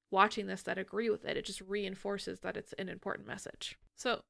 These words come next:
that was just kind of, like, my little aside about how he has talked about, about mental health. Um, I do want to continue going through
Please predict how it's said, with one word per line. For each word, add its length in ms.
that 160
was 160
just 200
kind 200
of, 100
like, 220
my 120
little 260
aside 520
about 480
how 280
he 240
has 280
talked 240
about, 400
about 240
mental 300
health. 340
Um, 420
I 120
do 200
want 260
to 320
continue 440
going 320
through 640